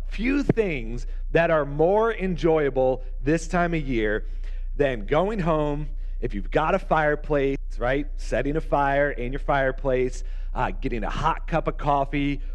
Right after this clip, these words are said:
or tea if you're weird, and, uh, and reading a book or watching a movie,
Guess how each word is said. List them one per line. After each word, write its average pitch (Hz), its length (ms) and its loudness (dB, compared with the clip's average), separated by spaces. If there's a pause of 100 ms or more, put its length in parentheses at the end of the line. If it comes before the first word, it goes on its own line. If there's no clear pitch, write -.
(100)
or 147 220 2
tea 143 500 0
if 135 180 -2
you're 143 120 0
weird, 127 420 0 (280)
and, 139 300 0
uh, 131 240 2 (100)
and 127 440 -2 (300)
reading 175 460 2
a 170 80 4
book 160 520 0
or 131 220 0
watching 165 480 2
a 160 60 2
movie, 160 520 2